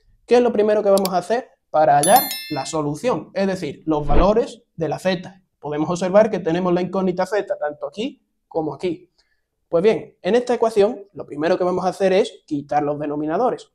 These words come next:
Al igual que en una ecuación normal, estos denominadores que tenemos aquí es lo primero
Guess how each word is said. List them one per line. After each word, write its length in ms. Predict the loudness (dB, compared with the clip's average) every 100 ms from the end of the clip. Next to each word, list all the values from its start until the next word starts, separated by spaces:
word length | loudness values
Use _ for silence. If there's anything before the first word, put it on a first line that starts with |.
| -12
Al 140 | -10
igual 240 | 0 0 2
que 60 |
en 60 | 2
una 140 | 2
ecuación 460 | 2 0 0 0 2
normal, 480 | 2 2 2 0 -2 _ _
estos 260 | -8 -2 0
denominadores 600 | 2 2 0 2 0 -2
que 100 | -6
tenemos 340 | -4 -2 -2
aquí 360 | -4 -6 -10 -4
es 140 | 0
lo 180 | 0 0
primero 500 | -4 -2 2 4 2